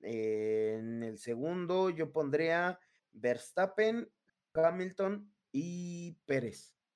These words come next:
Eh, continúo descartando a, a, a Bottas. Y en el tercero, si hay una posibilidad de que Bottas, eh, demuestre, pues, su velocidad, yo lo pondría,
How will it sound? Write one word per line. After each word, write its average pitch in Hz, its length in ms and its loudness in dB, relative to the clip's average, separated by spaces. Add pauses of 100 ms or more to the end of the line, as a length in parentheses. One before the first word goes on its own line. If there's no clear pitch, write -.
(160)
Eh, 117 320 -2
continúo 123 600 2
descartando 110 840 -2
a, 92 380 -2
a, 90 280 -8
a 95 200 -6
Bottas. 98 400 -6 (580)
Y 120 360 0
en 120 160 0
el 123 180 -2
tercero, 151 640 2 (160)
si 131 240 0
hay 185 160 4
una 208 260 2
posibilidad 117 680 0
de 110 300 -6
que 117 100 -4
Bottas, 135 640 2
eh, 98 360 -4
demuestre, 131 880 2 (460)
pues, 120 200 0
su 117 180 -6
velocidad, 107 760 0 (500)
yo 139 140 6
lo 151 240 4
pondría, 123 680 0